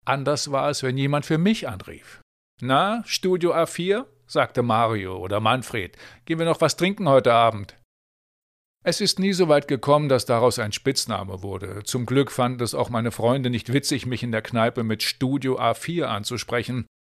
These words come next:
Aber irgendwann begann ich den Namen doch zu hassen. An den Wochenenden meldete ich mich am Telefon anfangs nicht mit dem Namen des Büros, bis mich an einem Sonntag einer der Architekten mit der Bitte anrief, mal nachzuschauen, ob er seinen Autoschlüssel auf dem Tisch habe liegen lassen.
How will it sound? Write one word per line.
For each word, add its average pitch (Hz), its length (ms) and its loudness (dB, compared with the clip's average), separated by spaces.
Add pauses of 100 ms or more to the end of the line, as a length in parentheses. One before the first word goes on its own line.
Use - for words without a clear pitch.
(120)
Aber 143 180 4
irgendwann 143 680 0
begann 123 320 0
ich 113 160 -4
den 104 160 -4
Namen 107 500 -4
doch - 200 0
zu - 220 -6
hassen. - 440 -10 (960)
An 170 100 2
den 185 160 4
Wochenenden 196 600 4
meldete 160 400 4
ich 160 180 -2
mich 151 240 0
am 123 100 0
Telefon 135 520 2
anfangs 127 580 0
nicht 139 380 -2
mit 131 120 -4
dem 120 140 0
Namen 117 320 2
des 120 160 -4
Büros, 127 500 0
bis 196 280 -2
mich 165 200 -4
an 139 140 -6
einem 135 300 -4
Sonntag 143 560 -2
einer 135 240 -2
der 135 140 -2
Architekten 127 600 -4
mit 117 100 -6
der 113 120 0
Bitte 143 300 0
anrief, 117 420 -4
mal 113 180 0
nachzuschauen, 139 960 -4
ob 131 160 -6
er 131 80 -4
seinen 120 320 -4
Autoschlüssel 135 720 0
auf 117 100 0
dem 120 180 -8
Tisch 139 260 -6
habe 131 180 -2
liegen 131 320 -6
lassen. 98 400 -4